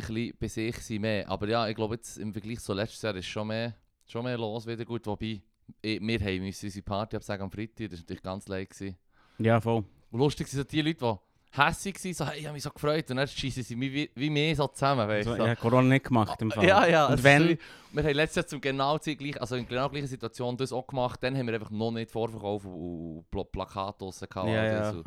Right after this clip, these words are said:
Speaker 2: okay.
Speaker 1: Das ist halt verdammt mühsam. Jetzt das Plakat habe ich noch gar nicht aufgehängt. Ich weiss gar nicht, ob ich das kaufen kann. Oder hänge ich es so verkehrt auf. Oder es ist, hat nicht stattgefunden.
Speaker 2: Vielleicht tust du es nur so mit einem Reisnägel jetzt so ein bisschen abhängen.
Speaker 1: Aha.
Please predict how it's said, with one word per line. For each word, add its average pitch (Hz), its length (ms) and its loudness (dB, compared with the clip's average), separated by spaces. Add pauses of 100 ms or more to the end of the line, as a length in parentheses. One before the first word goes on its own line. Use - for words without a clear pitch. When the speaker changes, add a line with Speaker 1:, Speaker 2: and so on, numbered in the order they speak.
(120)
Speaker 2:
okay. 104 320 -6
Speaker 1:
Das 113 160 -4
ist 107 80 -8
halt 110 120 -4
verdammt 107 200 -2
mühsam. 110 200 -6
Jetzt 101 180 -8
das - 80 -18
Plakat 107 500 -4
habe 98 140 -6
ich 98 60 -8
noch 101 100 -8
gar 113 140 -4
nicht 113 120 -8
aufgehängt. 104 360 -10
Ich - 60 -12
weiss 101 160 -8
gar 104 140 -8
nicht, 107 60 -6
ob 98 60 -10
ich 95 60 -12
das 101 140 -14
kaufen 110 440 -6
kann. 90 160 -14
Oder 87 120 -14 (200)
hänge 101 220 -4
ich - 60 -12
es 104 100 -8
so 120 100 -4
verkehrt 117 580 -4
auf. 113 320 -8
Oder 95 200 -6 (220)
es 110 120 -8
ist, 113 120 -8
hat 110 220 -6
nicht 123 140 -8
stattgefunden. 90 720 -8
Speaker 2:
Vielleicht 139 160 -4
tust 127 120 -4
du 131 40 -4
es 135 40 0
nur 135 60 -2
so 135 80 -4
mit 123 200 -4
einem 131 240 0
Reisnägel 127 420 -6
jetzt 113 120 -8
so 120 80 -8
ein 107 40 -10
bisschen 120 160 -8
abhängen. 104 540 -6
Speaker 1:
Aha. 104 560 -4